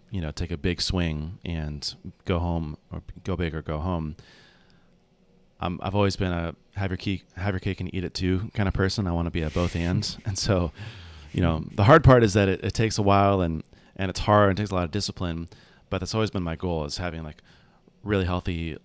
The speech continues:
Speaker 1: balance and being able to check multiple boxes around not just business, but also, uh, personally, spiritually,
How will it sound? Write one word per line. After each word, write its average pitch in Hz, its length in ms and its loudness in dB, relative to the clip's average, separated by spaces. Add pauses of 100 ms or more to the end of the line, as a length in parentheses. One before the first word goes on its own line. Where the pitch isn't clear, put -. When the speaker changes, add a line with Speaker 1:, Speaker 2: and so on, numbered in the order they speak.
Speaker 1:
balance 82 600 -4 (460)
and 76 440 -8 (300)
being 85 180 -4
able 80 200 -6
to 73 500 -8 (100)
check - 300 -8
multiple 90 260 -2
boxes 76 420 -6
around 71 360 -8
not 85 160 -4
just 78 160 -10
business, 73 320 -6
but 76 160 -6
also, 73 420 -6 (760)
uh, - 240 -10
personally, 85 680 0
spiritually, 80 680 -4